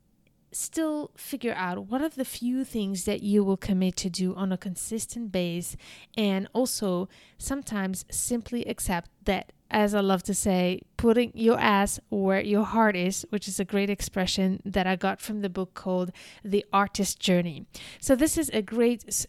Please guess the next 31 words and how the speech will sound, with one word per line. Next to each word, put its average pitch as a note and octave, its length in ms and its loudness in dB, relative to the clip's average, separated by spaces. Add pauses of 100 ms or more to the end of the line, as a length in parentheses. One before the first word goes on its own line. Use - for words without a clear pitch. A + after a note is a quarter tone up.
(160)
resource G#3+ 520 4
that F#3 120 0
I F3+ 80 0
highly A#3+ 540 2
recommend F#3 500 0
you F3+ 100 0
to - 140 -4
check. F#3 440 -2
If A3 200 -2
you B3+ 80 4
are D#4 140 4
the F4 80 2
creative G3+ 640 -2
type, F3+ 440 -4 (280)
even D4+ 260 0
if D4+ 160 -8
you're G3 160 2
not F#3+ 320 4
an B3 100 4
artist, F#3+ 640 0 (320)
I G3 80 0
highly C4+ 260 2
recommend A3 400 -2
you F#3+ 100 0
to - 140 -8
check - 400 -6
this F#3+ 200 -2
book F#3 320 -2
that F3+ 120 -2
I F3+ 120 0
put - 320 -2